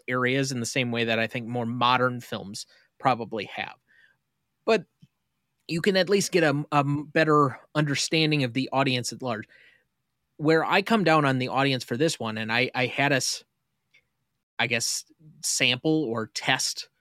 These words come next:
the twenty or so, twenty to twenty-five people in our office on Monday for our staff meeting, as we mentioned on the Shane pod, which unfortunately, when, when you made a reference that Shane would be mentioned in the first five of everybody,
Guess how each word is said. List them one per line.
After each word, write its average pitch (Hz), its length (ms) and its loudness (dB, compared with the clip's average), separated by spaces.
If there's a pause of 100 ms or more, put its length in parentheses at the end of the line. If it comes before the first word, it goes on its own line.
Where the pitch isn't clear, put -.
(260)
the - 80 -8
twenty 131 560 -2
or 120 140 0
so, 123 320 0
twenty 127 380 -4
to - 120 -12
twenty-five 117 640 -4
people 117 300 -6
in 107 100 -6
our 104 120 -6
office 113 400 -2
on 110 220 -4
Monday 117 360 -2
for 110 180 -6
our 104 100 -4
staff 190 340 0
meeting, 113 300 -4 (240)
as 147 140 0
we 160 100 4
mentioned 151 400 2
on 127 160 2
the 117 60 -4
Shane 170 360 0
pod, 110 380 -2
which 113 240 -6 (380)
unfortunately, 151 720 2
when, 127 380 0
when 131 180 -2
you 123 260 -4
made 175 300 2
a 175 60 6
reference 156 460 4
that 123 120 0
Shane 156 320 2
would 139 120 2
be 131 120 2
mentioned 131 400 0
in 120 80 0
the 117 80 -4
first 147 320 -2
five 123 640 0 (360)
of 117 340 2
everybody, 120 640 2